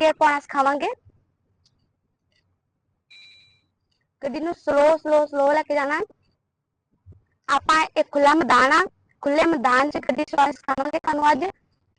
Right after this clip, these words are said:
ਕੋਈ ਵੀ ਲੇਡੀ ਆ, ਕੋਈ ਗੱਡੀ ਸਿੱਖਣਾ ਚਾਹੁੰਦੀ ਹੈ ਤੇ ਮੇਰੀ ਵੀਡੀਓ ਵੇਖ ਕੇ ਕੋਈ ਸਿੱਖ ਸਕਦੀ ਆ।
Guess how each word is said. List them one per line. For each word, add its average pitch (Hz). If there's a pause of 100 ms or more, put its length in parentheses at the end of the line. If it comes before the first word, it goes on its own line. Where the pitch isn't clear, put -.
(200)
ਕੋਈ 339
ਵੀ 359
ਲੇਡੀ 277
ਆ, 302 (380)
ਕੋਈ 294
ਗੱਡੀ 254
ਸਿੱਖਣਾ 294
ਚਾਹੁੰਦੀ 269
ਹੈ 311 (840)
ਤੇ 330
ਮੇਰੀ 320
ਵੀਡੀਓ 277 (100)
ਵੇਖ 277
ਕੇ 302 (300)
ਕੋਈ -
ਸਿੱਖ -
ਸਕਦੀ 262
ਆ। 302